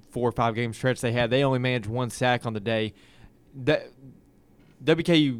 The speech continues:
gave up thirty-five points, but twenty-eight of it was on the defense because of the fumble recovery. So,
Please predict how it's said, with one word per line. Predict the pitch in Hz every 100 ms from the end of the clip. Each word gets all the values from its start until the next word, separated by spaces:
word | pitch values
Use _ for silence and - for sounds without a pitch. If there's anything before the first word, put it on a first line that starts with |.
| 110 -
gave | 185 190
up | 127
thirty-five | 156 139 131 120
points, | 127 135 120
but | - 113 92 -
twenty-eight | 147 147 123 107
of | 101
it |
was | 104 107
on | 104
the |
defense | 104 110 107 95
because | 117 113 104
of | 92
the | 95
fumble | 117 101
recovery. | 101 - 110 104 98
So, | 110 101